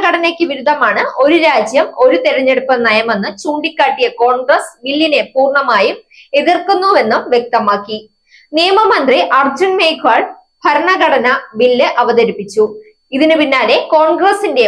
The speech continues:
മനീഷ് തിവാരി, സമാജ്വാദി പാർട്ടിക്ക് വേണ്ടി ധർമ്മേന്ദ്ര യാദവ്, തൃണമൂലിന്റെ കല്യാൺ ബാനർജി എന്നിവർ എതിർപ്പുമായി രംഗത്ത് വന്നു. സംസ്ഥാന നിയമസഭകളുടെ സ്വാതന്ത്ര്യം അട്ടിമറിക്കാനുള്ള ശ്രമത്തിന് കാരണമാകുന്നുവെന്നും ഇത്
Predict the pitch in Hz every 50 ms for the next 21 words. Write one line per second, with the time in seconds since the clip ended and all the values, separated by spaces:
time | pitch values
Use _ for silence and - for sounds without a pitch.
0 | 208 233 254 262 262 302 320 302 - - - - 294 269 233 226 226 208 190 208
1 | 285 403 - - - - 302 302 302 330 339 339 339 - 381 392 381 359 349 349
2 | - 330 311 - 311 302 233 262 277 247 240 214 196 196 254 339 392 - - _
3 | _ _ _ 208 214 262 277 285 277 320 330 330 330 320 320 320 302 294 254 220
4 | 214 208 185 240 330 - - - - _ _ _ _ - 311 330 330 359 359 370
5 | 403 415 392 381 339 294 247 196 - - 302 277 285 302 302 339 359 370 320 247
6 | 285 269 254 240 220 208 214 220 - 247 254 - 240 240 240 240 233 233 302 -
7 | - - 247 254 262 277 320 320 320 - 339 302 269 220 190 175 165 175 185 220
8 | 226 233 254 269 269 269 240 190 190 185 185 190 196 196 196 _ _ _ _ _
9 | _ _ _ _ - - 339 339 359 339 339 - 440 415 440 427 392 370 370 359
10 | 381 403 415 427 - 359 302 349 381 370 269 311 339 311 - - 320 302 302 311
11 | 339 339 320 311 294 262 233 - - 214 247 240 - 330 311 311 320 311 311 320
12 | 330 320 320 302 294 294 285 302 294 - 285 269 277 285 277 339 320 311 311 302
13 | 294 285 285 277 277 302 302 302 294 294 - 294 277 285 285 277 254 208 202 214
14 | 294 - - - - - _ - 247 262 262 285